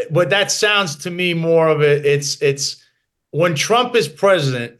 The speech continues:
financially, this country was headed in the right direction. We were trending upwards. Right now, they're trending downwards. I understand that they, they might be all in cahoots,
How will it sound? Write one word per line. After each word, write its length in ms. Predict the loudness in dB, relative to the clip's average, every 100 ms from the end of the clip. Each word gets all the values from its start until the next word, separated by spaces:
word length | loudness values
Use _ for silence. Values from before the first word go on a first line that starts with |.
| _
financially, 800 | -8 -4 -2 0 -2 0 0 2
this 200 | 0 -2
country 440 | -2 -2 -2 -2 0
was 200 | 0 0
headed 340 | 0 2 0
in 200 | 0 0
the 260 | -2 -2 -2
right 300 | -2 -2 0
direction. 500 | 0 0 -2 -10 -8
We 80 | -6
were 140 | -6
trending 680 | -4 -2 0 -2 -4 -8 _
upwards. 560 | -4 -2 -2 -2 -4 -14 _ _ -2
Right 240 | -2 0
now, 340 | -2 0 0 2
they're 180 | 0 0
trending 400 | -2 -2 -4 -2
downwards. 720 | 0 0 -2 -6 -10 -14 -16 _ _ _ -4
I 160 | 0
understand 580 | 0 0 2 2 2 2
that 200 | 0 2
they, 200 | 0 0
they 140 | -2 0
might 240 | 0 0
be 140 | 0
all 180 | 2 2
in 80 | 0
cahoots, 640 | 0 2 2 0 -6 -12